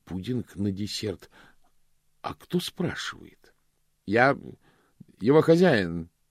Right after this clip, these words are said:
ответил мокрец со всей надменностью, которую смог наскрести. Повар снял белый колпак.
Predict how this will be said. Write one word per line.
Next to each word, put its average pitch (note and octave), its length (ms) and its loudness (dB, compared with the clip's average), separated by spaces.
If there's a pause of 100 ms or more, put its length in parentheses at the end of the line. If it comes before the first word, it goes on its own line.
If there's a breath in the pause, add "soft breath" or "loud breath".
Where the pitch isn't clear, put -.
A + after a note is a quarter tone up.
(120)
ответил E2+ 380 -2
мокрец A2+ 540 -4
со G2+ 160 -2
всей G#2+ 220 -2
надменностью, F#2 840 -4
которую F#2+ 480 -2
смог F2 320 -8
наскрести. - 600 -10 (1080 soft breath)
Повар C#3 300 6
снял G2+ 280 -2
белый F2 280 -2
колпак. - 480 -12